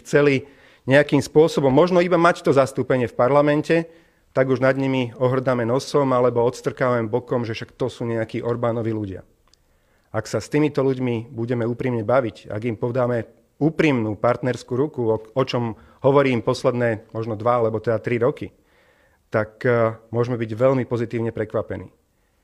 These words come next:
Je úplne prirodzené pri takýchto situáciách možno si to predstaviť, keď nevieme pochopiť, tak predstaviť si, že my by sme boli na ich mieste. Ak my by sme, tí, čo sme tu,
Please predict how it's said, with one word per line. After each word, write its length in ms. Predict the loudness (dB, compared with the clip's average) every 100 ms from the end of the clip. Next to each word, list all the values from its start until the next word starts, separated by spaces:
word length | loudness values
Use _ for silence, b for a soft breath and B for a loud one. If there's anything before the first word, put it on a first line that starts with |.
| _ 0
Je 100 | 2
úplne 240 | 4 4
prirodzené 640 | 4 4 4 6 4 4
pri 160 | 2 0
takýchto 320 | 0 0 -2
situáciách 800 | -2 -2 2 4 4 4 4 4
možno 240 | 2 0 0
si 80 |
to 80 | -2
predstaviť, 560 | 0 -2 0 0 0 0
keď 60 |
nevieme 360 | 2 2 2 0
pochopiť, 580 | -4 -4 -6 -6 -8 -6
tak 160 | -6 -4
predstaviť 440 | -6 -2 -2 -2 -8
si, 180 | -6 -2
že 260 | 0 -2 b b -4
my 80 | 0
by 80 |
sme 160 | 2 2
boli 240 | 0 0
na 80 | 0
ich 160 | -2 -2
mieste. 400 | -6 -8 -18 -20 _ _ _ _ _ _ -8
Ak 100 | -4
my 140 | -2
by 100 | -2
sme, 200 | -2 -4
tí, 240 | -6 -8 -4
čo 100 | -4
sme 160 | -4 -4
tu, 160 | -6